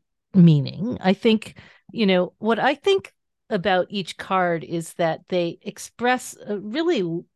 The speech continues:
huge spectrum from, you know, positive things to negative things.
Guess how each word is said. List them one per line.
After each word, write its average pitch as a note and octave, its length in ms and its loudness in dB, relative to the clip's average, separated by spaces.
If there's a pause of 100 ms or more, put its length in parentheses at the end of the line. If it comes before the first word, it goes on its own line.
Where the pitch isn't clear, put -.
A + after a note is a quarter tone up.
huge A#3 420 -6
spectrum - 840 -6 (120)
from, D3+ 340 -2
you F#3+ 80 -2
know, C#3+ 120 -6
positive F3 560 0
things D#3 460 -4
to - 120 -4
negative D#3 440 0
things. C#3+ 300 -6